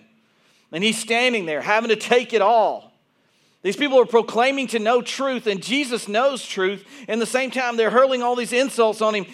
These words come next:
and he's just standing there. He's just taking it. Can you imagine how much it must have hurt to be standing in the midst of this crowd? These people are supposed to be close to God, and all they do is continue to accuse you falsely.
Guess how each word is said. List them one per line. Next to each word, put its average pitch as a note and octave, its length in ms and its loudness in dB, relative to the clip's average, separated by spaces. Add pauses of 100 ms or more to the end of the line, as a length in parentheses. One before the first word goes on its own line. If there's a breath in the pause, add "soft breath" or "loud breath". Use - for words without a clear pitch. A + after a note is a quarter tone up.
(120)
and G#3 100 -2
he's A3+ 120 -2
just B3+ 200 -2
standing B3 420 0
there. F3+ 140 0
He's F3 100 -4
just - 220 -12
taking G#3+ 400 2
it. - 160 -18 (1700)
Can A#3 140 -4
you D4 100 4
imagine C4 460 2
how A3+ 140 2
much A#3 180 -4
it A#3+ 80 -6
must A3+ 220 -4
have G#3 100 0
hurt A3 400 2 (200 loud breath)
to G#3+ 60 -2
be A3 120 -2
standing B3+ 480 0
in A3+ 140 0
the A3+ 40 -2
midst D4 300 0
of A#3+ 80 -6
this B3 180 -4
crowd? A3 480 2
These A3 140 -4
people C4+ 200 -2
are A3+ 40 6
supposed A#3+ 220 -2
to A#3+ 40 -14
be G#3+ 60 -6
close C4 380 0
to B3+ 100 -6
God, G#3+ 440 2 (240 loud breath)
and G#3 140 2
all C4+ 160 6
they B3+ 140 6
do B3+ 180 -4
is A3+ 80 -4
continue A#3+ 440 -4
to A#3 180 0
accuse A#3+ 440 -2
you A3+ 140 -8
falsely. E3 880 -4